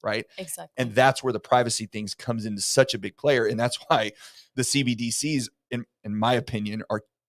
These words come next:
Speaker 1: a terrible idea, because if the federal government can then decide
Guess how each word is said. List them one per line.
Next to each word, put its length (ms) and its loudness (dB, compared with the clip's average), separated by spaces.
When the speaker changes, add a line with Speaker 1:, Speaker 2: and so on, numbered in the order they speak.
Speaker 1:
a 60 2
terrible 500 6
idea, 500 -4
because 600 4
if 280 2
the 100 -8
federal 360 6
government 480 2
can 200 -4
then 160 -2
decide 720 2